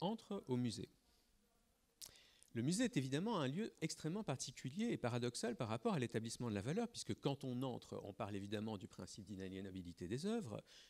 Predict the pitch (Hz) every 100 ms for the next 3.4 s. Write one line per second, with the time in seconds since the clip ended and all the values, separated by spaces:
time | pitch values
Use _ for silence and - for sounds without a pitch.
0 | - 110 110 170 156 - - - 101 135
1 | 131 131 147 175 - 98 104 92 - 220
2 | 208 101 101 139 220 - 107 110 139 139
3 | 123 120 - -